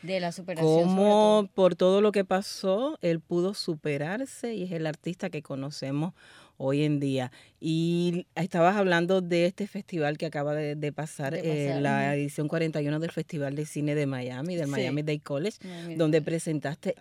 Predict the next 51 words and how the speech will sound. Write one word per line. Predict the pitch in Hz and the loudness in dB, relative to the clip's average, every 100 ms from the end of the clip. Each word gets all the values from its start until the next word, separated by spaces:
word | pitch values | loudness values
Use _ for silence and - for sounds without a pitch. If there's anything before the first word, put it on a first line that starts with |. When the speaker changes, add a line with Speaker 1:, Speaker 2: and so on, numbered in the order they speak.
| 147 | -6
Speaker 2:
la | 143 139 | -4 0
obra, | 202 359 | 2 2
el | 208 | 4
Speaker 1:
La | |
Speaker 2:
documental, | 180 175 165 190 | 4 4 4 4
Speaker 1:
obra, | 247 | 6
Speaker 2:
que | 240 | 6
Speaker 1:
sí. | 190 | 6
Speaker 2:
tiene | 185 208 | 6 6
ocho | 202 226 240 | 6 4 4
minutos, | 214 190 214 190 185 | 2 4 2 2 -2
si | 247 214 170 | 0 2 4
Speaker 1:
Sí. | |
Speaker 2:
no | 165 | 4
me | 165 | 4
equivoco. | 170 180 320 | 4 4 4
Speaker 1:
Ujú. | 285 302 - | 2 0 2
Speaker 2:
Ocho | 180 190 202 226 | 8 10 10 6
minutos, | 220 220 226 233 | 8 6 4 0
pero | - 175 160 | 4 6 6
quiero | 151 170 | 2 -2
que | 196 233 | 0 0
me | |
hables | 214 226 | 0 0
entonces | 226 208 214 226 185 | -2 -2 -4 -6 -6
de | 147 143 | -2 0
cómo | 147 160 202 | 0 -2 -2
fue | 175 185 - - - | -2 -2 -4 -20 -4
la | 156 151 | 2 2
interacción | 151 147 147 - 156 | 2 0 -2 -4 -4
con | 180 190 | -2 -4
el | 165 | -4
público | - 170 196 196 208 196 196 | -6 -6 -4 -4 0 0 0
cuando | - 170 165 165 | 0 0 2 2
conocieron | 180 175 170 175 208 | 2 2 2 2 6
realmente | 240 240 226 233 254 | 6 6 4 2 0
la | 247 | 0
historia, | 254 214 196 175 | 0 2 6 4
porque | 160 170 156 170 | 6 4 4 2
tú | 190 | 4
dijiste, | 214 220 175 170 | 2 2 0 -2
"Sí, | 151 - 185 151 147 - | -6 -2 0 0 -4 -4
tú | 156 | 0
ves | 165 190 | 2 2
a | 196 | 0
Gainza | 190 180 208 - 254 | 0 0 -2 -6 -6
y | - 170 | -4 -2
es | |
un | 185 | -2
hombre | 165 156 196 | -2 -2 -4
feliz", | - 180 143 196 - - | -4 -4 -2 -4 -8 -14